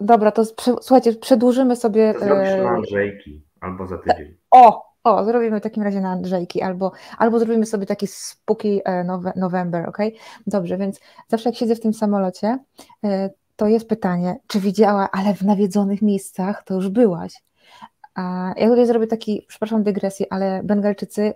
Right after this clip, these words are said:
Speaker 1: e, kochają duchy. Po prostu mają fioła na tym punkcie. E, rzeczywiście w Kalkucie jest sporo nawiedzonych, e, miejsc. Mm, one są bardzo, e, e, ciekawe, chociaż w jednym z nich już po prostu wszyscy mówią tak: „O Boże,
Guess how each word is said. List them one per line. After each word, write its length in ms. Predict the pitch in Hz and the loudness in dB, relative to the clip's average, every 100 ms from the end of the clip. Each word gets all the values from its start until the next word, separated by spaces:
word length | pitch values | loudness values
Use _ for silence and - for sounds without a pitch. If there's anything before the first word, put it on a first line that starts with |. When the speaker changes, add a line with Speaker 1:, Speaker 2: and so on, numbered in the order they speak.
| - | -6
Speaker 1:
e, 240 | 185 180 | -6 -6
kochają 440 | - 196 185 175 175 | -6 -8 -6 -6 -6
duchy. 320 | 175 - 170 - | -8 -8 -10 -10
Po 60 | |
prostu 340 | 190 196 - 196 | -10 -8 -4 -2
mają 360 | 202 208 202 220 220 _ _ | 0 0 -2 -6 -14 _ _
fioła 260 | - 233 202 | 2 4 4
na 120 | 180 | 2
tym 160 | 185 180 | -4 -4
punkcie. 440 | 175 165 - 196 233 _ - - - - | -6 -6 -4 -4 -6 _ -20 -20 -14 -6
E, 440 | 180 180 185 180 185 | -4 -2 -2 -2 -4
rzeczywiście 360 | 190 214 220 | -4 -4 -4
w 40 | 220 | -4
Kalkucie 420 | 202 202 196 202 | -4 -4 -2 0
jest 180 | 190 - | 0 -4
sporo 460 | - 202 190 180 | -4 0 0 0
nawiedzonych, 680 | 185 196 190 185 196 180 - 190 | -2 -2 -2 -2 -2 -2 -6 -6
e, 340 | 185 180 175 | -6 -4 -4
miejsc. 480 | 185 180 226 403 - _ _ _ - _ _ - | -2 0 -2 -4 -16 _ _ _ -20 _ _ -6
Mm, 180 | 180 175 | -4 -2
one 140 | 196 | 0
są 160 | 202 208 | 2 4
bardzo, 480 | 214 208 208 202 202 | 4 2 -2 -2 0
e, 40 | |
e, 500 | 196 190 185 185 180 | 0 0 -2 -2 -4
ciekawe, 440 | - 214 208 208 | -4 -2 0 0
chociaż 360 | 214 196 190 190 | 0 -2 -2 -2
w 40 | |
jednym 300 | 196 190 196 | 0 0 -2
z 80 | 185 | -2
nich 160 | 190 185 | -4 -2
już 160 | 185 | -4
po 100 | - | -4
prostu 220 | 185 185 190 | -4 -4 -6
wszyscy 240 | 180 202 | -6 -4
mówią 200 | 185 180 | -2 -2
tak: 220 | 180 175 | -4 -4
„O 80 | 180 | -4
Boże, 680 | 175 170 170 165 170 170 | -2 -2 -2 -4 -4 -4